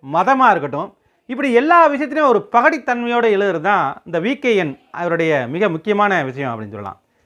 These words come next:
சரி, இவர் எங்க அப்படின்னா, இவர் காலத்துல இவர் தேவசம் போர்டுல,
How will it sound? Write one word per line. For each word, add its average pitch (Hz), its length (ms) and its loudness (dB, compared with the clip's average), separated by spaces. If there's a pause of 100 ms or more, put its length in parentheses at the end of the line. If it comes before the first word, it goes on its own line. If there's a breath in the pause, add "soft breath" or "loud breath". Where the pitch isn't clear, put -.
(140)
சரி, 160 260 -2 (680 soft breath)
இவர் 285 220 4
எங்க 269 300 2
அப்படின்னா, 226 340 2 (1000)
இவர் 302 320 4
காலத்துல 254 480 4 (400)
இவர் 240 320 2 (240)
தேவசம் 226 480 2
போர்டுல, 165 280 0